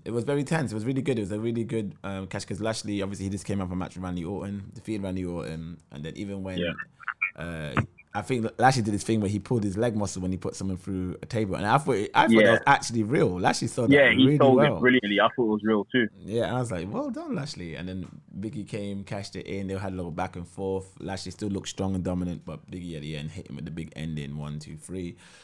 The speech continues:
Speaker 1: New W W E champion, and this is the first time I believe in W W E history that it's, uh, back-to-back black champions, right?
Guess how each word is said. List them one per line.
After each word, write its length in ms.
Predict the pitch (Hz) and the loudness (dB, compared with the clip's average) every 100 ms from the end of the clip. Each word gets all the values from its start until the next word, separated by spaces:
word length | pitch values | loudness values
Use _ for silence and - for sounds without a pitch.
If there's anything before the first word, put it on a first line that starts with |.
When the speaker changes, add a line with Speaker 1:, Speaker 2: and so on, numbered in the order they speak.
| _ | _
Speaker 1:
New 220 | 101 131 | -2 0
W 160 | 127 120 | 2 2
W 180 | 101 98 | 0 -2
E 40 | |
champion, 400 | 98 98 92 92 | -2 -4 -4 -4
and 120 | 73 | -4
this 160 | 107 - | -6 -6
is 80 | 147 | -10
the 60 | |
first 300 | 98 113 110 | -8 -2 -2
time 200 | - 98 | -2 -4
I 60 | - | -4
believe 300 | 90 101 95 | -4 -2 -2
in 80 | 90 | -2
W 100 | 95 | -4
W 220 | 87 82 | -4 -6
E 20 | |
history 300 | 90 104 87 | -6 -8 -8
that 180 | 87 82 - | -8 -8 -10
it's, 200 | 80 92 | -10 -8
uh, 260 | 90 85 85 _ _ | -6 -8 -12 _ _
back-to-back 600 | 110 - 104 95 101 - | -4 -2 -4 -2 -4 -4
black 240 | 107 101 - | -4 -4 -6
champions, 480 | 87 82 78 69 | -10 -8 -10 -12
right? 260 | 78 87 98 | -10 -8 -8